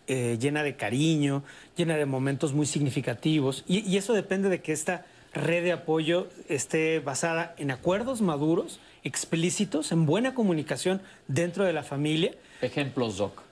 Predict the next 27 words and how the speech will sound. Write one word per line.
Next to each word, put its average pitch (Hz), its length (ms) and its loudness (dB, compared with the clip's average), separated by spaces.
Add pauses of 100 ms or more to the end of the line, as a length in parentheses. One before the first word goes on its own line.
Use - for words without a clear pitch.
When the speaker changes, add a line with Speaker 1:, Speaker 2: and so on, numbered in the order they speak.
(260)
Speaker 1:
Sí, - 500 -2
ejemplos 262 500 0
es 262 120 2
que, 254 120 0
por - 200 -2
ejemplo, 185 400 0 (140)
cuando 156 520 0
una 226 140 2
persona 220 320 0
padece 180 360 0
esto, 180 280 -4 (260)
típicamente 185 600 0
hay 190 100 0
familiares 170 520 0
que - 80 -6
se 143 120 0
desaparecen, 123 600 -2 (200)
¿no? 240 200 -2 (200)
Es 180 220 0
una 196 120 4
situación 156 420 0
muy 156 140 2
real. 120 280 -2 (400)
Entonces, 202 300 0
aquí 175 200 -6
se 277 120 2
re-, 226 140 0